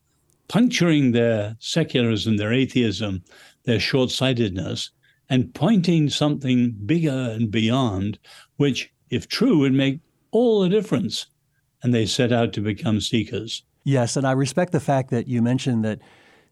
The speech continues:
Speaker 2: these signals are meant to direct us towards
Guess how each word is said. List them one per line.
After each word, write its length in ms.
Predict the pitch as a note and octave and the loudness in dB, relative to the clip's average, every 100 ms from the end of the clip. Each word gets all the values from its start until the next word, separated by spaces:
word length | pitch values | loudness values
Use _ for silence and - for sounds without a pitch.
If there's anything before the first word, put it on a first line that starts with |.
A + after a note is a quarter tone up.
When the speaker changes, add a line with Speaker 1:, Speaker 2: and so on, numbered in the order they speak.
| _ - | _ -8
Speaker 2:
these 300 | A#2 D#3 - | -2 0 0
signals 760 | - F#3 D#3 C3+ B2 A2+ - - _ | 0 0 2 0 -2 -6 -10 -14 _
are 200 | C#3+ B2+ | 0 2
meant 440 | C3 C#3+ C#3 - - | 4 2 0 -4 -10
to 240 | - B2 A#2+ - | -2 -2 -2 -2
direct 440 | C3 A#2 D#3 D#3 | 0 2 0 0
us 200 | C3 - - | -4 -4 -8
towards 640 | - E3+ D#3+ C#3 - - | -2 0 2 0 -2 -6